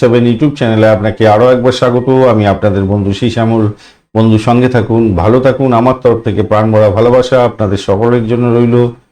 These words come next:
শুরু করব দৈনিক পঞ্চাঙ্গ। পয়লা জুলাই twenty twenty-four সোমবার, ষোলোই আষাঢ়, কৃষ্ণপক্ষ দশমী। চন্দ্র আজকের দিনে মেষ রাশিতে অবস্থান করবে এবং অশ্বিনী নক্ষত্র দিয়ে ছটা ছাব্বিশ মিনিট পর্যন্ত চলতে থাকবে। তারপর ভরণী নক্ষত্র দিয়ে চলতে থাকবে।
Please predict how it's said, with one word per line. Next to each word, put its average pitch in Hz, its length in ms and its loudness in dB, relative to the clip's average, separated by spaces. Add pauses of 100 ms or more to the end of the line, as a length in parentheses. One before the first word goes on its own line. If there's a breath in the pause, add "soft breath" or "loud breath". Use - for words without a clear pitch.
(320)
শুরু 117 120 0
করব 113 320 2
দৈনিক 110 320 2
পঞ্চাঙ্গ। 104 400 0 (760)
পয়লা 135 240 4
জুলাই 143 360 2
twenty 135 300 0
twenty-four 135 460 0
সোমবার, 131 680 0 (120)
ষোলোই 131 440 2
আষাঢ়, 123 380 0
কৃষ্ণপক্ষ 117 600 -4
দশমী। 131 540 0
চন্দ্র 117 360 0
আজকের 107 320 0
দিনে 113 160 -2
মেষ 110 320 0
রাশিতে 120 320 -2
অবস্থান 117 460 -2
করবে 131 320 -2 (460 soft breath)
এবং 123 220 2
অশ্বিনী 139 320 0
নক্ষত্র 131 420 0
দিয়ে 127 220 0
ছটা 120 280 0
ছাব্বিশ 123 520 -2
মিনিট 123 200 -2
পর্যন্ত 117 260 -2
চলতে 117 340 -2
থাকবে। 127 300 0
তারপর 120 300 -2
ভরণী 113 400 0
নক্ষত্র 107 440 -2
দিয়ে 113 160 -2
চলতে 101 260 -4
থাকবে। 95 260 -2